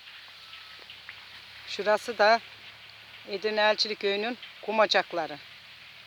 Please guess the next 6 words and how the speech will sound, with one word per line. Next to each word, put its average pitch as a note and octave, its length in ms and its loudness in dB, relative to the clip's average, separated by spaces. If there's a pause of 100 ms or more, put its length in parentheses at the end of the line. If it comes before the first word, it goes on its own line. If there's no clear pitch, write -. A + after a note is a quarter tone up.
İki G3+ 240 -8
yıldan G3+ 440 2
beri G#3 280 0 (440)
burada F#3+ 320 0
devam G#3 300 4
ediyor. E3 320 -6